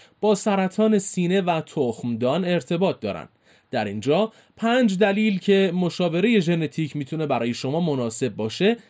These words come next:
ذکر شده. بستگانی با بیماری ارثی دارید.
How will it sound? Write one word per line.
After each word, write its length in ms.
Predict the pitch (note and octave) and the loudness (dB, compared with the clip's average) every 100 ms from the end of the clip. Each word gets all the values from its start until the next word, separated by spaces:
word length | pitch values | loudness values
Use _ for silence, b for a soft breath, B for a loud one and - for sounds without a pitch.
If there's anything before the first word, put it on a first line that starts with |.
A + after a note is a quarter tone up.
| - | -12
ذکر 400 | D#3+ D#3+ D3 - | -4 0 0 -2
شده. 420 | - A#2 F#2 C#2 - _ _ _ - - _ _ _ _ _ _ _ _ _ F3 F#3+ | -8 -8 -8 -10 -16 _ _ _ -20 -20 _ _ _ _ _ _ _ _ _ -6 -2
بستگانی 720 | A#3 - C4 A3+ C#4 C4+ C4+ | 0 0 0 0 2 2 2
با 240 | G#3 A3+ | 4 4
بیماری 640 | F3+ G3+ G3 F#3 F#3 G3+ G3 | 4 4 4 4 4 4 4
ارثی 460 | F3+ E3+ - G3 | 2 2 0 0
دارید. 440 | C#3 F#2+ F2+ - | 0 -2 -6 -14